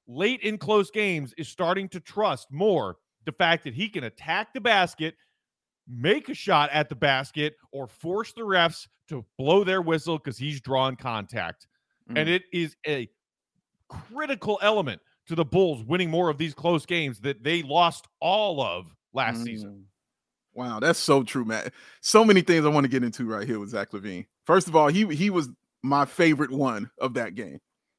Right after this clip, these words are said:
Speaker 2: Um, just the way he played, Matt, because I've been waiting just on a game. I'm like, "It's time for Zach to have that game."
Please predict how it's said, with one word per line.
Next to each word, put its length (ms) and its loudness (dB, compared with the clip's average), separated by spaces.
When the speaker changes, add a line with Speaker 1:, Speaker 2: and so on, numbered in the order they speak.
Speaker 2:
Um, 480 0
just 260 2
the 80 2
way 160 6
he 140 -6
played, 500 0
Matt, 240 -8
because 360 0
I've 240 8
been 160 2
waiting 300 2
just 260 -4
on 180 0
a 120 0
game. 320 0
I'm 80 -4
like, 180 2
"It's 100 -10
time 180 0
for 80 -14
Zach 220 -4
to 80 -6
have 260 -8
that 180 -16
game." 280 -18